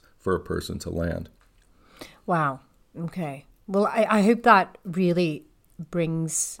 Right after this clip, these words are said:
Speaker 2: it home for our audience. It, it really does for me,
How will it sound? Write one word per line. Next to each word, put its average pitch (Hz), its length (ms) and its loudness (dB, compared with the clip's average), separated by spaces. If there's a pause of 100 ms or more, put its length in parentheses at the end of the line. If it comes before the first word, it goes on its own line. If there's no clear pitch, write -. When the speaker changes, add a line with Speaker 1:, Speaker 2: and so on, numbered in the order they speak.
Speaker 2:
it 170 140 -6
home 156 640 -2 (640)
for 151 760 -2 (240)
our 151 280 -2
audience. 170 680 -2
It, - 180 -6 (120)
it 208 120 -2
really 247 280 6
does 220 320 2
for 185 160 -2
me, 160 460 -2